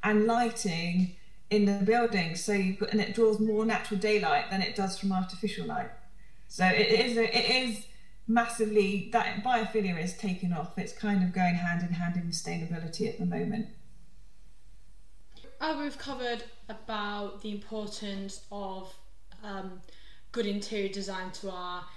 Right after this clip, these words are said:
Speaker 2: mental health. What are the conditions associated with a bad interior design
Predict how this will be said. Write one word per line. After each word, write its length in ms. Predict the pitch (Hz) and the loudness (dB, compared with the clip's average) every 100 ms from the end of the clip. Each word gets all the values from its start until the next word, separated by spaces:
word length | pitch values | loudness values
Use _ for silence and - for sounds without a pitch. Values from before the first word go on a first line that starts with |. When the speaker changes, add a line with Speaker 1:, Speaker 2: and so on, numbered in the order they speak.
| - - | -12 -8
Speaker 2:
mental 400 | 196 214 220 185 | -4 -4 -4 -6
health. 400 | 156 190 190 202 - - 196 | -8 -10 -10 -10 -10 -10 -6
What 160 | 240 | -4
are 140 | 254 240 | -2 -4
the 80 | 247 | -6
conditions 840 | - 233 214 214 226 208 202 202 | -4 -4 -2 -2 -2 -2 -2 -4
associated 1080 | 208 - 202 196 - 196 190 190 - 185 175 - - - | -8 -6 -4 -4 -4 -6 -6 -6 -6 -6 -6 -8 -10 -10
with 160 | 196 196 | -6 -4
a 80 | 185 - | -6 -6
bad 280 | 208 190 185 - - - - - - | -4 -2 -2 -6 -10 -12 -12 -12 -6
interior 440 | 202 190 202 185 | -6 -4 -4 -4
design 500 | 185 196 190 180 180 | -4 -6 -4 -4 -6